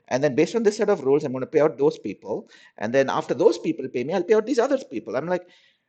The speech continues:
"Yeah, that makes sense when you explain it, like, as a technologist."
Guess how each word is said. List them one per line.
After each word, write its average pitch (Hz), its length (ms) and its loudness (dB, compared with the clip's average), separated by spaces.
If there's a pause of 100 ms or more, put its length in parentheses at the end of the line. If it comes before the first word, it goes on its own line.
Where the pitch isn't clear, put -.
(460)
"Yeah, 196 200 0
that 220 200 -2
makes 294 220 -10
sense 240 240 -6
when 180 120 -6
you 165 80 -6
explain 135 400 -4
it, 160 160 -6
like, 113 180 -10 (160)
as 101 120 -10
a 101 60 -6
technologist." - 920 -12